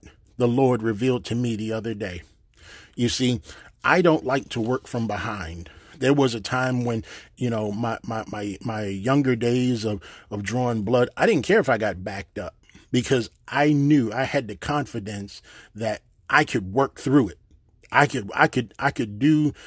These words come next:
the, the, the demand. I, I could, I could face the, the, the, uh, the, the many people that needed their blood drawn. You know, I was a hustler. I was in there. I was drawing blood. Sometimes I remember drawing up to a hundred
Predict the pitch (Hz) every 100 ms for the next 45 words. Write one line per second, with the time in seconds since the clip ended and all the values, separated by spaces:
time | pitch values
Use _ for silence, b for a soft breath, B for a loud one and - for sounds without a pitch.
0 | B B 127 113 101 - 120 107 101 -
1 | - 120 107 117 127 139 113 107 131 -
2 | 131 113 120 95 120 - 101 - - 151
3 | 147 - 104 107 80 B B B 107 101
4 | - 113 104 95 - 92 92 - _ b
5 | b - 104 - 95 120 151 143 113 -
6 | 165 135 123 120 139 127 98 113 131 185
7 | 123 107 82 76 - _ _ _ b b
8 | b 123 113 110 - 123 147 143 127 98
9 | 85 - 151 - 95 76 - - 135 131
10 | 113 135 135 131 123 98 92 123 143 131
11 | 117 135 139 B B - 175 165 160 160
12 | 156 - b b - 147 156 143 98 143
13 | 147 147 147 131 127 151 143 143 - 156
14 | - 127 104 143 135 -